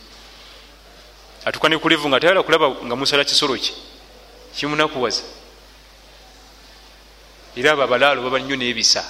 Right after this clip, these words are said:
baba n'ekisa ky'amaanyi. Ensolo ayinza n'ogisitula, ayinza n'oginaaza. Naam? Ayigeyo saburu, obugumiikiriza.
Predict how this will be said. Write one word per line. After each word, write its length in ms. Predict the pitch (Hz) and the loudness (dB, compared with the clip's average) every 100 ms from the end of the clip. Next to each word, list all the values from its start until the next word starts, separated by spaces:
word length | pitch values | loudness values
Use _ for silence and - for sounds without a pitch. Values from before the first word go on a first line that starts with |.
| - | -10
baba 220 | 101 107 | -6 -4
n'ekisa 300 | 131 127 - | -2 0 0
ky'amaanyi. 460 | 117 104 117 127 - - - - - - - - - - - - - - - | 0 -2 -2 -4 -6 -18 -20 -20 -20 -20 -20 -20 -20 -20 -20 -20 -20 -20 -14
Ensolo 240 | 110 - 127 | -2 0 2
ayinza 140 | 135 | 2
n'ogisitula, 580 | 143 143 - 127 127 120 | 0 2 2 2 -2 0
ayinza 180 | 131 143 | 0 0
n'oginaaza. 720 | 143 135 147 135 113 110 110 - - - - - - - - - - - - - - - - - - - - - - - - - - | 0 -2 0 2 2 2 0 -2 -20 -20 -20 -20 -20 -20 -20 -20 -20 -20 -20 -20 -20 -20 -20 -20 -20 -20 -20 -20 -20 -20 -20 -20 -6
Naam? 220 | 120 135 - - - - - - - - - - - - - | 2 2 2 -12 -16 -20 -20 -20 -20 -20 -20 -20 -20 -20 -14
Ayigeyo 340 | 117 120 160 180 | -8 0 2 2
saburu, 460 | - 185 185 143 | 4 4 4 -4
obugumiikiriza. 760 | 127 127 170 165 139 131 120 | -4 -4 -2 -2 0 -2 -2